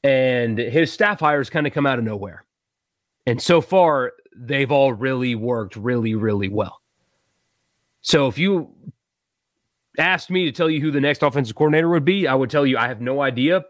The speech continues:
because I think it's gonna come out of left field like a lot of his staff hires do. So, uh, we'll see. I mean, it hadn't happened yet.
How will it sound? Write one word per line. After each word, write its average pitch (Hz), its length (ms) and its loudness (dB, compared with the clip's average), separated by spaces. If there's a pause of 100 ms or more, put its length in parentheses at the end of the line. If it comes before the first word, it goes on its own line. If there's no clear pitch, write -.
because 123 640 -2 (180)
I 123 100 -2
think 127 200 0
it's 127 120 -2
gonna 131 160 0
come 139 160 -2
out 131 120 2
of 120 60 0
left 127 240 -2
field 104 280 -4 (120)
like 123 160 0
a 120 60 -2
lot 123 180 2
of 107 60 -6
his 107 120 -6
staff 110 260 -2
hires 98 300 -4
do. 95 160 -6 (640)
So, - 180 0
uh, - 1200 -12
we'll 175 220 4
see. 151 360 0
I 123 40 -8
mean, 147 120 -2
it 165 100 0
hadn't 180 180 -4
happened 135 380 -2
yet. 110 260 -8